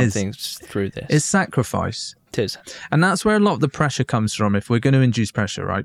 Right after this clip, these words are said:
Speaker 2: So, <sighs> again, like, not to bring it up,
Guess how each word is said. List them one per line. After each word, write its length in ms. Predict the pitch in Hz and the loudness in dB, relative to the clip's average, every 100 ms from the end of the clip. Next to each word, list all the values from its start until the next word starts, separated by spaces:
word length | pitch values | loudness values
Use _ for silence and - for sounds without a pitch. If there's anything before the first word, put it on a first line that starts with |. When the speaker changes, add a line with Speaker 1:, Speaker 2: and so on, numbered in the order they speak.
| - | -4
Speaker 2:
So, 280 | - 123 123 - - - - - - - _ _ _ _ _ _ _ _ - | 0 0 0 -6 -20 -20 -20 -20 -20 -20 _ _ _ _ _ _ _ _ 0
<sighs> 680 | 160 - - 147 - - - | 0 0 0 0 0 -6 -4
again, 500 | 151 208 196 113 104 | 0 4 4 4 2
like, 300 | 120 113 - | 0 -2 -2
not 160 | 113 107 | -4 -4
to 80 | - | 0
bring 200 | 131 104 | 2 2
it 40 | |
up, 220 | 131 - | 0 -2